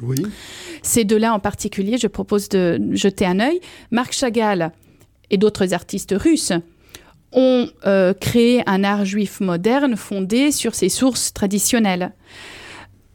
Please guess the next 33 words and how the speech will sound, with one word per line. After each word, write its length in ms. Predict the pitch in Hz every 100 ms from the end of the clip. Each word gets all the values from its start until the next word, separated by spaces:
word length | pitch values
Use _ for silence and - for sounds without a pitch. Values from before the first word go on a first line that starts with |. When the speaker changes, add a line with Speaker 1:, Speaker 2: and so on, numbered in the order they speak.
| _ _ -
Speaker 2:
En 120 | - 185
partie. 520 | 233 - - 226 - -
Donc, 220 | 185 -
par 180 | - 190
exemple, 420 | 190 226 220 208 - -
de 160 | - 196
nouveau, 300 | 208 196 214
la 120 | 185
toile 360 | 175 214 196 180
Le 180 | 180 180
Mort 260 | 180 269
en 40 | 226
mille 120 | 196
neuf 100 | 190
cent 220 | - 185
huit 380 | 175 226 311 -
et 100 | -
l'autoportrait 560 | 202 202 208 196 - 208
aux 100 | 180
sept 300 | - 170 185
doigts 320 | 180 185 262
en 40 | 220
mille 120 | 185
neuf 120 | 185
cent 180 | - 175
douze, 380 | 175 262 277 190 - - - - -
qui 140 | 220
sont, 420 | - - 220 254 -
euh, 220 | 190 185
deux 340 | 185 196 185 202
œuvres 340 | 247 269 220 -
où, 340 | 214 220 214 -
euh, 340 | 180 180 180